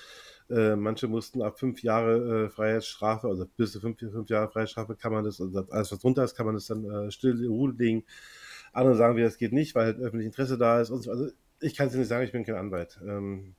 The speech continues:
ich bin mir aber sicher, dass der Anwalt, der Marius Gasser vertritt und der gegnerische Anwalt,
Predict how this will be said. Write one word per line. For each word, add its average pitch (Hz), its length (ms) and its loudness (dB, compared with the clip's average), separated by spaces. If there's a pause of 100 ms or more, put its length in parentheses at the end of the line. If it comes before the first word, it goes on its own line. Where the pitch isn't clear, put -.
(500)
ich 127 200 -4
bin 131 140 6
mir 139 100 6
aber 117 180 4
sicher, 123 240 -2
dass 120 180 0
der 117 180 4
Anwalt, 117 340 2
der 110 160 2
Marius 107 400 -2
Gasser 110 320 -4
vertritt - 340 -12
und 107 220 -10
der 98 160 -6
gegnerische 104 400 -6
Anwalt, 101 340 -4